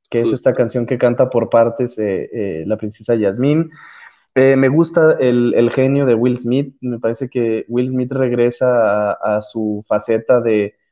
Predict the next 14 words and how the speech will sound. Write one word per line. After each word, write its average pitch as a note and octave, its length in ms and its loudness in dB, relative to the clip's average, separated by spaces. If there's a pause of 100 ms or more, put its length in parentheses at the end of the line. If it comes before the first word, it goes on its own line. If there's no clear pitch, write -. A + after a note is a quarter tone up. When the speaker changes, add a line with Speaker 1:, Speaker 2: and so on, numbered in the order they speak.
(140)
Speaker 1:
personaje A#2+ 540 -2
disparatado, A#2+ 840 0
ocurrente, A#2 600 -4
como A2 280 -8
era, A2 560 -2
eh, G#2+ 340 -6 (120)
en A2+ 140 -6
El A2 100 -4
Príncipe A#2+ 380 -4
del G#2 140 -4
Rap, C3+ 280 2
por G#2+ 120 0
ejemplo, C3 400 -2
pero G2 220 0